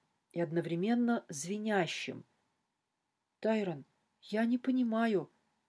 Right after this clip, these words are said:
«И лжи не чувствую». Он, наконец, соизволил изъясняться по-человечески.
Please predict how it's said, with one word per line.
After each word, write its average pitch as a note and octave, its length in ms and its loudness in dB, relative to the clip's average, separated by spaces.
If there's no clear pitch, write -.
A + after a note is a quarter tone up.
«И E3 100 -8
лжи C#3 340 -6
не C3+ 200 -6
чувствую». D#3+ 680 -8
Он, F#3+ 160 4
наконец, A#3+ 460 2
соизволил G3+ 560 4
изъясняться E3 580 -4
по-человечески. F#3 880 -2